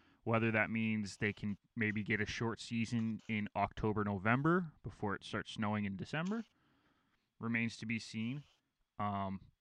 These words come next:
or whether or not they push it to the end of the winter semester. So we're talking, like, M-, March, April, May, and they keep players,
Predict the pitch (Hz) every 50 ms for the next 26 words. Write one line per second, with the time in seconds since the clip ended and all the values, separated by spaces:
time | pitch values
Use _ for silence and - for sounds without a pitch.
0 | _ _ - 127 127 127 135 139 147 143 123 123 123 120 127 123 123 120 117 117
1 | - - 117 - - - 117 117 - - 120 107 - - - - 113 113 110 110
2 | 101 - - 104 107 - _ - 110 113 120 127 127 - - 127 123 117 101 95
3 | 107 113 107 107 107 92 95 113 123 123 - 131 123 - - - 113 104 98 95
4 | 95 - - 98 98 104 110 113 - - 113 104 95 95 95 92 92 95 95 -
5 | - 101 104 - - 98 101 98 - 101 98 98 98 95 92 92 - - - -
6 | - _ _ _ _ _ _ _ _ _ _ _ _ _ _ _ _ _ _ _
7 | _ _ _ _ _ _ _ _ _ _ _ _ - 107 107 101 - _ _ _
8 | - 101 107 107 107 110 110 110 - - - - - - - _ - 110 110 110
9 | - - 113 104 104 95 90 95 101 110 110 107 95 90 - - - - - -
10 | - - - - - - - _ _ _ - - 101 104 104 107 104 - - 110
11 | - - _ _ _ _ - - 117 104 104 98 101 101 98 95 92 - - -
12 | -